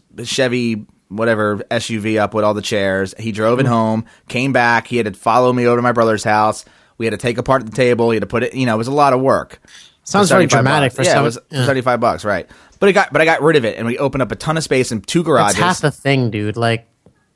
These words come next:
Speaker 2: we would
Speaker 1: Yeah.
Speaker 2: have, like, these old T Vs, like, the deep ones, like,
Speaker 1: Mm-hmm.
Speaker 2: from nineteen eighty.
Speaker 1: Right.
Speaker 2: It was like, almost like, "Dude, don't even pay me.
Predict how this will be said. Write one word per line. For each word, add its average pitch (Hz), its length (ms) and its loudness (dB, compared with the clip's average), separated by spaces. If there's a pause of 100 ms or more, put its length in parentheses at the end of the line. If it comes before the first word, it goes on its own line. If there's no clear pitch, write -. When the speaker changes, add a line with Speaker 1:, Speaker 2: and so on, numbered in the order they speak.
(380)
Speaker 2:
we 160 120 4
would 190 100 6
Speaker 1:
Yeah. 180 60 4
Speaker 2:
have, 190 140 2
like, 160 200 2
these 160 220 2
old 170 420 2
T 165 240 -2
Vs, 139 300 0
like, 120 140 -4
the 131 80 0
deep 135 400 -2
ones, 104 340 -4
like, 120 140 -2
Speaker 1:
Mm-hmm. 110 60 -2
Speaker 2:
from 135 160 2
nineteen 131 380 0
eighty. 127 140 0
Speaker 1:
Right. 95 300 0 (320)
Speaker 2:
It 180 40 2
was 185 140 4
like, 170 260 0
almost 220 300 4
like, 160 220 0
"Dude, 190 260 0 (180)
don't 185 260 2
even 214 260 2
pay 156 280 0
me. 180 320 2